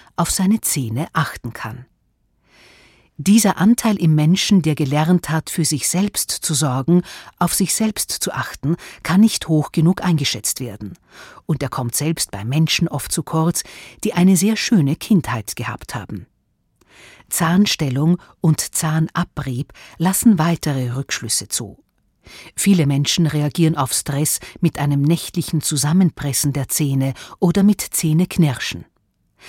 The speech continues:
Das führt auf Dauer zu Zahnschmelzverlust, Zahnlockerungen und zum Wandern der Zähne,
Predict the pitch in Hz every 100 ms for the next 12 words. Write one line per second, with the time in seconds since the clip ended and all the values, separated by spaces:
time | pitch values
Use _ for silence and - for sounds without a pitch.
0 | - - - 139 139 - - 196 - 139
1 | - 120 131 160 175 - 165 143 - 170
2 | 214 - 131 113 - - 113 160 - -
3 | - - _ - 131 117 127 127 156 147
4 | 151 165 165 - - - 165 - 156 143
5 | 175 190 170 143 135 - 139 127 127